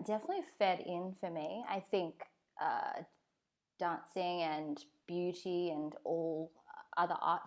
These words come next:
forms is a great way to express yourself. So obviously with, um, dancing, you have very, what would I, how would I say it? It's ve-, the makeup is, um, very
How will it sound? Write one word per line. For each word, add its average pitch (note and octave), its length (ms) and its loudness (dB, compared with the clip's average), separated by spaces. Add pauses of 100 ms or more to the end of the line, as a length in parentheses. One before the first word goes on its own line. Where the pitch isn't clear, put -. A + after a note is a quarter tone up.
forms E3+ 460 2
is E3+ 140 -2
a F3 40 -2
great D#3 300 0
way D#3+ 160 4
to E3 120 4 (100)
express - 520 -2
yourself. A#3 540 2
So E3 420 4 (400)
obviously F3+ 680 4
with, E3+ 380 0
um, E3+ 320 -2
dancing, G3 520 4
you F3+ 240 4
have E3+ 400 -2 (420)
very, E3+ 800 6 (220)
what F3 200 -2
would - 100 -2
I, D#3 220 -2
how F#3 200 4
would F3+ 80 4
I D#3+ 300 0
say - 280 2
it? - 80 -2 (240)
It's F#3 160 0
ve-, G#3 240 12
the A3 80 12
makeup G#3+ 580 8
is, G#3 340 8
um, D#3 560 4 (100)
very F#3+ 360 8